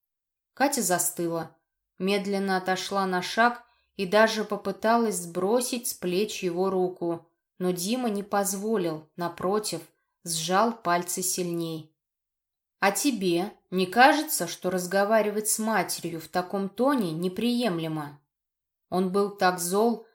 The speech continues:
что даже поначалу не заметил внешнего сходства матери и дочки.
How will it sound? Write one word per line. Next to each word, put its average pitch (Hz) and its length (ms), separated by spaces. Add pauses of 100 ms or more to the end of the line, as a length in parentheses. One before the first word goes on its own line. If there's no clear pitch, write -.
(180)
что - 160
даже 190 280
поначалу 190 760
не 180 160
заметил 185 680
внешнего 185 640
сходства 220 760
матери 185 540
и 190 100
дочки. 180 640